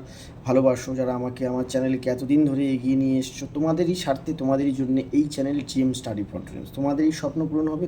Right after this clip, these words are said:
তোমাদের প্রচেষ্টা। আমি শুধু মাঝির মতো পারাপার করব এক জায়গা থেকে আরেক জায়গায়। আর আমার চ্যানেলের একটাই মূল মন্ত্র, "হাল ছেড়ো না বন্ধু।" এটা যদি মাথার মধ্যে চলে আসে,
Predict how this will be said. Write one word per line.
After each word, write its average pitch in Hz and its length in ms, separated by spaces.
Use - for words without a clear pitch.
তোমাদের 139 380
প্রচেষ্টা। 151 480
আমি 143 180
শুধু 170 240
মাঝির 143 380
মতো 165 220
পারাপার 131 460
করব 131 440
এক 127 160
জায়গা 120 200
থেকে 135 220
আরেক 120 200
জায়গায়। 131 300
আর 120 100
আমার 139 260
চ্যানেলের 147 440
একটাই 160 500
মূল 151 240
মন্ত্র, 143 400
"হাল 123 140
ছেড়ো 123 260
না 110 120
বন্ধু।" 101 420
এটা 143 220
যদি 160 300
মাথার 156 400
মধ্যে 147 260
চলে 123 280
আসে, 120 280